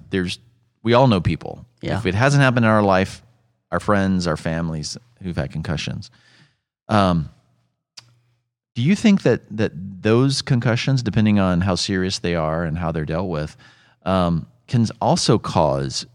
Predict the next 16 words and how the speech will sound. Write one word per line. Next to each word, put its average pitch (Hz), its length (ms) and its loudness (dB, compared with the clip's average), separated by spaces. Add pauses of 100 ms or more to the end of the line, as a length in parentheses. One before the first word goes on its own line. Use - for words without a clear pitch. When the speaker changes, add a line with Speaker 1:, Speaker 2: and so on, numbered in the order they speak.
Speaker 1:
changes 80 680 -2
in 73 140 -4
personalities 64 800 -8
Speaker 2:
Oh, 101 140 -2
Speaker 1:
and 104 80 -4
Speaker 2:
yeah. 110 100 -4
Speaker 1:
small 80 200 0
changes 71 460 -4
Speaker 2:
I 87 80 -6
think 123 180 -4
so, 113 140 -8
Speaker 1:
and 87 80 -16
Speaker 2:
for - 80 -14
sure. 113 400 -6 (580)
Yeah. 82 200 -6 (440)
Um, 52 300 -10